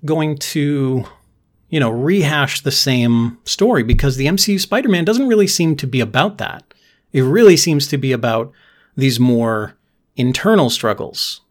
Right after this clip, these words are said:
and, and these more kind of existential, uh, you know, identity crises. And, and there's no way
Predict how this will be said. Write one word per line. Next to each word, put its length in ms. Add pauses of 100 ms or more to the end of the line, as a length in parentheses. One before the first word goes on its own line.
(440)
and, 340
and 200
these 160
more 320
kind 260
of 160
existential, 1040 (720)
uh, 460 (460)
you 180
know, 160
identity 640
crises. 600
And, 220
and 160
there's 180
no 180
way 500